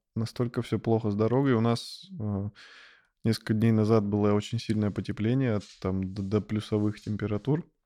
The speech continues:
а потом похолодание, потом опять потепление, потом опять похолодание.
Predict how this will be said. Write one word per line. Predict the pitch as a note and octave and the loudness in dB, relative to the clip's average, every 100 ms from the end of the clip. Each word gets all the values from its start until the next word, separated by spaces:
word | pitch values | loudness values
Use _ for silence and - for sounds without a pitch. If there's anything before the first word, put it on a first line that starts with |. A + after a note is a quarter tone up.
| _ - | _ -10
а | A2 | -8
потом | G#2 A2+ G#2 F2+ | 0 2 2 0
похолодание, | F2+ F2+ - - B2 D#3 C3 | -4 -10 -6 0 4 4 2
потом | G#2 - F#2+ | 0 -4 -6
опять | F#2 - | -6 -10
потепление, | - - C#3 D3 A2 | -12 4 4 6 2
потом | C3 G2 | -2 -4
опять | G2 | -6
похолодание. | - - A2+ A2+ D3+ C#3 | -8 2 6 8 6 4